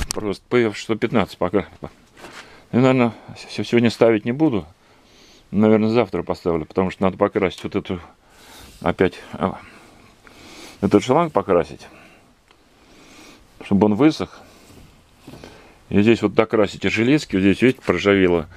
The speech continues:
А, она ст-, этот стоял, пирамидальный солнечный нагреватель стоял у меня где-то в районе пяти-шести лет. Я че-, ну, где-то пи-, пи-, пяти-шести лет он стоял у меня. Вот, а в этом году он только потёк, вот. А до этого стоял даже ничего, его,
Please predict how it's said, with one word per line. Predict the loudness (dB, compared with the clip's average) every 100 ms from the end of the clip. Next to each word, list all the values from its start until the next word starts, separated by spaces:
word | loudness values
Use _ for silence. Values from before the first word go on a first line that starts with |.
| -20 -20 -20 -6
А, | -2 2 2
она | 2
ст-, | 0 0
этот | -2 0 -4
стоял, | 0 2 2 0
пирамидальный | -2 -6 -4 -2 -2
солнечный | -4 -8 -6
нагреватель | -2 2 2 0 -6
стоял | -2 0 2
у | 0
меня | -2 -2
где-то | -2 -2 -2
в | -2 -2 2
районе | 2 2 -2 -4
пяти-шести | -6 -2 -2 -2 0 2
лет. | 2 0 _ -20 -20 _ -4
Я | -2
че-, | -2 -4 -6 -2
ну, | 0
где-то | 2 0
пи-, | 0 0 -4
пи-, | -6 -8
пяти-шести | -2 -2 -2 -2 -2 0 2
лет | 2 0
он | -8
стоял | -2 0 0
у | -4
меня. | -10 -12 _ -20 _ _ -20 -20 -20 -20 -20 -20 -8
Вот, | 0 2 2
а | 0
в | 0
этом | 0 0
году | 0 -2
он | -6
только | -8 -4
потёк, | -4 -4 -2
вот. | -2 -4 -12 -20 _ -8
А | -2
до | 2
этого | 2 0 -2 -4 -20 -20 -20 -20 -20 -18
стоял | -2 0 2 0
даже | -2 -4
ничего, | -8 -6 -2 0
его, | -2 -6